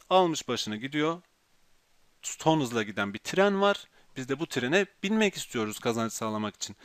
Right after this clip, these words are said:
Bakın burada dönüşünü sağlamış, teyidini almışız buradan. Buradan alım işlemi gerçekleştirmemiz gerekiyor. Tekrar fırsatımız olduğunda tekrar alım işlemleri gerekiyor. Trend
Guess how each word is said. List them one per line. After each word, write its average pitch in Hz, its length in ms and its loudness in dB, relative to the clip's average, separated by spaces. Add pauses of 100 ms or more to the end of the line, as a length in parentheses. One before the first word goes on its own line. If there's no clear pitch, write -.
(240)
Bakın 160 260 0
burada 156 220 0
dönüşünü 170 400 2
sağlamış, 151 680 2 (260)
teyidini 147 380 2
almışız 170 600 2
buradan. 156 340 -4 (400)
Buradan 160 220 2
alım 208 220 2
işlemi 135 360 -2
gerçekleştirmemiz 104 920 -4
gerekiyor. 104 460 -6 (640)
Tekrar 190 420 4
fırsatımız 151 680 -4
olduğunda 113 440 -2
tekrar 185 420 0
alım 139 300 -2
işlemleri 107 520 -4
gerekiyor. 107 720 -6 (1120)
Trend 196 360 4